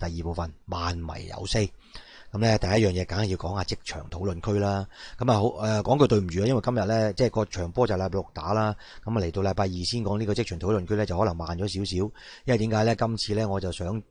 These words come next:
做一個盡快啊，一完咗場即刻做到個拍大巴角度，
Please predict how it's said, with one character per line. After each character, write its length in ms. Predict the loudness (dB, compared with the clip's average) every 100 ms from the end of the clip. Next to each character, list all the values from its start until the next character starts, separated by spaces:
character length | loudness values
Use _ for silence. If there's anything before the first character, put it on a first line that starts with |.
| -6
做 200 | -2 0
一 60 |
個 240 | 2 0 0 -6 _ -20 -20 -8
盡 320 | -2 -2 -2 0
快 260 | 2 2 2
啊， 60 |
一 60 | 2
完 80 | 2
咗 240 | 0 -2
場 140 | -2 -4
即 80 | 0
刻 100 | 0
做 160 | 0
到 80 | -2
個 120 | 0
拍 140 | -2 -2
大 140 | -4
巴 140 | 0 0
角 140 | 2
度， 240 | -2 -4